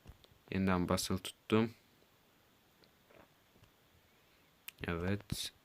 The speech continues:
Evet. Derken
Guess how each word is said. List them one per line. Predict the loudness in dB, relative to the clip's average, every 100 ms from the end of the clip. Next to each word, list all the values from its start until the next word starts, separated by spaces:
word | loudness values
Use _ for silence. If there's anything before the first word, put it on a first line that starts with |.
| -16 -16 _ -20 -12 -2
Evet. | 2 2 0 -6 -14 -14 -18 -20 _ -20 -16 -10 -10 -10 _ _
Derken | 8 10 8 6 6